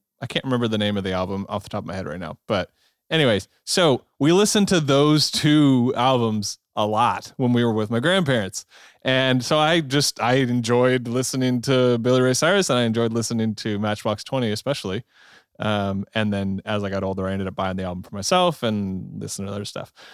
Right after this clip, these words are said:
So I had never really thought about Push the way that it's presented in the movie.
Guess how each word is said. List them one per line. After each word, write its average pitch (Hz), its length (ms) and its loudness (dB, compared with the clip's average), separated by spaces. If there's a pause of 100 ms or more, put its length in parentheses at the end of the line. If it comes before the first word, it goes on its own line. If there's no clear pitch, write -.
So 147 380 2
I 139 80 2
had 165 100 2
never 214 220 2
really 240 200 4
thought 147 360 2
about 135 300 2
Push - 600 -2 (2000)
the 143 280 2
way 156 380 6
that 160 160 4
it's 143 160 2
presented 135 560 2
in 123 160 2
the 117 80 0
movie. 117 480 0